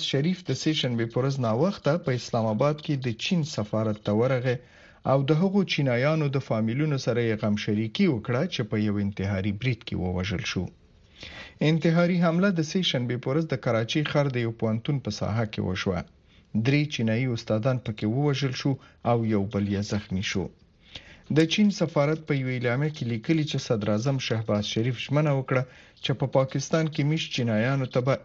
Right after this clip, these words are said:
اضافي امنیتي تدابیر هم ونیول شي. د امریکا غږ ډیوه څانګې راپور ورکړی دی چې په برید کې پنځه تنه وژل شوي او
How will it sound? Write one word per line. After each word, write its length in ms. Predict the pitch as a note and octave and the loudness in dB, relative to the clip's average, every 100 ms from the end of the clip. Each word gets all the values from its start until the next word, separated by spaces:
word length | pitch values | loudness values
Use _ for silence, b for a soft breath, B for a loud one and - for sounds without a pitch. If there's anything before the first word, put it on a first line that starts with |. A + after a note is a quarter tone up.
| C3+ | -2
اضافي 420 | A#2 A2 G#2 - C#3 | 0 0 -2 -2 0
امنیتي 440 | A2 G#2 G#2 B2 G#2 | 2 0 0 -4 -2
تدابیر 420 | G2+ F#2 F#2+ G#2 G#2+ | -2 0 0 -2 0
هم 120 | G2 F#2 | 0 0
ونیول 380 | F#2+ F#2+ G2 - | -2 -2 -4 -2
شي. 120 | A2 G2 - _ _ B B B B B B | -2 -4 -8 _ _ B B B B B B
د 20 | C#3+ D#3 | 2 4
امریکا 280 | D#3 D#3+ D#3+ | 4 2 4
غږ 140 | F#3+ F3 C#3 | 2 0 0
ډیوه 200 | D#3 F3+ F3 | 2 2 2
څانګې 320 | D3+ D3+ E3+ - C3+ | 0 0 -2 -2 0
راپور 280 | C3 - E3+ | 0 2 0
ورکړی 400 | B2 G2+ - A#2 B2 | 0 -2 0 0 2
دی 80 | D#3 | 0
چې 60 | D3+ - | -2 -2
په 60 | G#2+ | -2
برید 180 | C3 D3 | 0 -2
کې 180 | - G#2+ | -4 -2
پنځه 280 | C3+ D#3 G#3 G#3 | 0 2 2 2
تنه 160 | A#2 F#2+ | 0 0
وژل 280 | F#2+ G2+ E2+ - | -2 -4 -6 -2
شوي 240 | G2 F2 - b b b b | -2 -2 -8 b b b b
او 60 | C3+ | 2